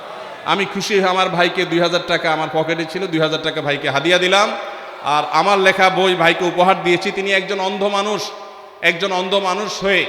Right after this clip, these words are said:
তিনি মনোযোগের সাথে মুখস্থ করেছেন। তিনি যদি আজকে লিখে রাখতেন, তাহলে আমি বলতাম যে লিখে লিখে তিনি আবার চর্চা করেছেন। শুধু শুনেছেন মনোযোগ দিয়ে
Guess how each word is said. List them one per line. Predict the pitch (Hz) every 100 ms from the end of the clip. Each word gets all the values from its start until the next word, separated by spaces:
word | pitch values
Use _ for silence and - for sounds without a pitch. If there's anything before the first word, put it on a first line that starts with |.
| - - - - -
তিনি | 202 240
মনোযোগের | 202 190 190 220 220
সাথে | - 208 202 156 - - 143
মুখস্থ | 170 220 214 220
করেছেন। | 202 185 185 165
তিনি | 147 190
যদি | 202 196 202
আজকে | 196 - 202
লিখে | 190 175 233
রাখতেন, | 220 202 - 240 285 - - - - -
তাহলে | 202 214
আমি | 220
বলতাম | 214 214 214 214 214
যে | 214
লিখে | 202 208 220
লিখে | 220 214
তিনি | 202 208 208
আবার | 196 196
চর্চা | - 220 226
করেছেন। | 208 202 190 190 180 - - - -
শুধু | 214 226
শুনেছেন | - 226 269 269 269
মনোযোগ | 240 233 220 220
দিয়ে | 214 202